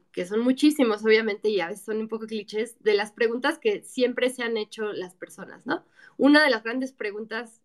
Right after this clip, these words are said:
a lo largo de la historia es el destino. ¿El destino es algo dado o es algo que podemos descifrar, ¿no?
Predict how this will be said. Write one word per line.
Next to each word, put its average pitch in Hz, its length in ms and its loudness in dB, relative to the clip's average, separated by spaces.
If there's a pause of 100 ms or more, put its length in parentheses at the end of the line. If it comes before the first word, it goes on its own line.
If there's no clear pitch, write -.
a 202 60 -16
lo 190 80 -6
largo 214 220 -6
de 214 80 -4
la 185 60 -8
historia 214 440 -6
es 220 140 -10
el 202 120 -12
destino. 170 440 -8
¿El 175 80 -8
destino 220 360 -2
es 226 120 -4
algo 214 260 0
dado 277 400 4 (440)
o 208 200 0
es 208 360 -2
algo 214 340 -4
que 208 100 -10
podemos 196 480 -10
descifrar, 185 560 -6
¿no? 226 260 -4